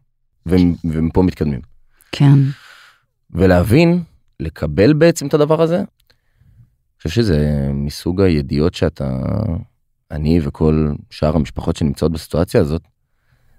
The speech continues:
Speaker 1: זה תמיד שואלים אותי מה,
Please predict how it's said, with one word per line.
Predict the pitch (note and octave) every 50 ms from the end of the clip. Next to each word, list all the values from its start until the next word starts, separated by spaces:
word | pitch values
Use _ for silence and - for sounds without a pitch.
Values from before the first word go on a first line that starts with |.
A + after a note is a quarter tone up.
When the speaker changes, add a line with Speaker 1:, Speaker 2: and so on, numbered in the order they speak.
| _ _ _ _ _ _ _ _ _ _ _ _ _ _ _ _ _ _ _ _ -
Speaker 1:
זה | D#2 D2
תמיד | - - D#2 E2+ E2
שואלים | - G2 E2+ F2
אותי | F#2 - -
מה, | D2+ D2+ D2+ D2+ D2+ D2+ D2+ D2 C#2+ C#2+ C#2+ C#2 C#2